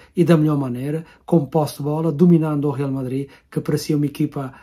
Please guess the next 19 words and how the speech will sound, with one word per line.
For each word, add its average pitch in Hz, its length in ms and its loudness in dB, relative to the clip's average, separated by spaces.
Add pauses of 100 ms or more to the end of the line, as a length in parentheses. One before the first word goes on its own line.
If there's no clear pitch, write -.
(180)
extremamente 156 880 2
desorganizado, 139 840 0
sem, 147 960 0 (420)
eh, 147 300 -4
sem 165 400 2
noção 160 420 2
tática 151 540 0 (220)
dentro 165 340 4
do 135 120 -6
campo, 147 320 -6 (280)
e 156 80 0
perante 147 440 -2
um 143 420 0
adversário 139 720 -4
de 131 380 -6 (220)
top 156 280 0
mundial, 143 500 -2 (460)
é 156 120 -2
necessário 143 720 -4